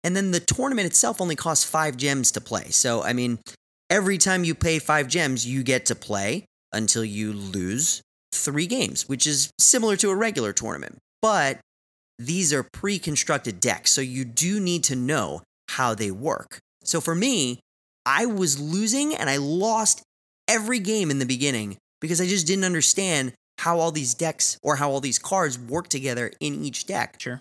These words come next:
Speaker 1: Don't forget, I'm very used to and accustomed to playing Purple Flames deck.
Speaker 2: Right.
Speaker 1: So I don't really get out that much. I don't really venture off to try different
Speaker 2: Yeah, yeah,
Speaker 1: types
Speaker 2: yeah.
Speaker 1: of decks. Like, so there's really no way I was gonna be able to win unless I finally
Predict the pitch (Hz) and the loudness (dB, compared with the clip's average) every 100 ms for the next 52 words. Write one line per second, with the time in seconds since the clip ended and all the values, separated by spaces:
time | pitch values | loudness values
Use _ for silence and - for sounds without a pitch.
0 | - 214 214 180 202 - 165 190 147 123 | -6 -4 -2 0 -2 0 -2 -2 -6 -8
1 | 127 170 214 196 156 143 131 156 160 - | -6 -2 0 0 -2 -4 -6 -4 -2 -2
2 | 127 120 - 110 - - 269 143 127 - | -2 -4 -4 -6 -6 0 0 0 -4 -4
3 | 120 113 _ _ - - 160 131 - 147 | -4 -6 _ _ -8 -2 0 -2 -4 -6
4 | 117 170 170 101 - - - 120 101 _ | -4 -2 -2 -2 -6 -10 -8 -6 -6 _
5 | _ - - - 294 285 339 381 269 294 | _ -10 -6 -2 -2 -2 -2 0 0 0
6 | 302 226 175 175 208 196 - - - - | 0 0 0 2 0 0 -4 -6 -16 -12
7 | - - 135 139 156 151 131 147 147 - | -10 -8 -6 -4 -2 0 0 0 -2 -2
8 | 151 165 - 135 156 135 131 139 131 123 | -2 -2 -4 -4 0 0 2 4 6 6
9 | 120 110 104 101 98 160 127 - - _ | 4 2 2 0 0 0 0 -2 -10 _
10 | _ - 165 156 - 170 170 156 180 269 | _ -6 -4 0 2 2 0 0 0 0
11 | 240 175 175 160 151 131 120 127 131 123 | 2 0 0 2 2 2 0 -2 -2 -2
12 | 113 113 160 123 104 113 120 - 104 - | -2 -2 0 0 0 0 0 0 -4 -2
13 | 123 131 139 147 151 | 0 0 0 -4 -8